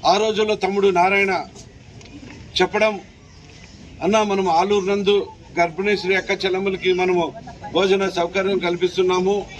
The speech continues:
అదే రీతిగా వృత్తి నందు కూడా సౌకర్యం కల్పిస్తాము అక్క చెల్లెమ్మలకి" అన్నప్పుడు, "ఖచ్చితంగా, అది ఖచ్చితంగా కొనసాగిస్తామని" నేను చెప్పడం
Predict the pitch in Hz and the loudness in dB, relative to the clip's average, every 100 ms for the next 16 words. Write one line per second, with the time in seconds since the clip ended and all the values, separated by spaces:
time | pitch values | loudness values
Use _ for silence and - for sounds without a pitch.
0 | - - - - - 165 175 226 202 214 | -16 -18 -18 -18 -4 0 2 2 0 -2
1 | - 233 202 - - - - - - - | 2 2 2 -2 -12 -20 -20 -20 -20 -20
2 | - - - - - - - - 190 180 | -18 -4 2 2 0 -8 -16 -14 -6 -4
3 | 240 233 226 220 214 220 185 - - - | -2 0 2 0 4 4 2 -6 -20 -20
4 | - 185 196 202 214 214 185 190 190 190 | -8 -2 0 0 -2 -2 -4 -4 -4 -2
5 | 196 185 170 190 185 185 185 180 175 175 | -2 0 0 -2 -2 -2 0 -2 0 0
6 | 185 202 196 185 180 - - - - - | 0 0 0 0 -4 -16 -20 -20 -20 -10
7 | - 175 196 208 202 196 185 180 175 185 | -2 0 2 2 2 0 0 -2 -4 -2
8 | 208 202 165 175 180 202 175 175 180 175 | 0 -2 -2 -4 0 -2 -2 -4 -4 -2
9 | 170 156 165 170 214 196 | -2 -2 -4 0 0 0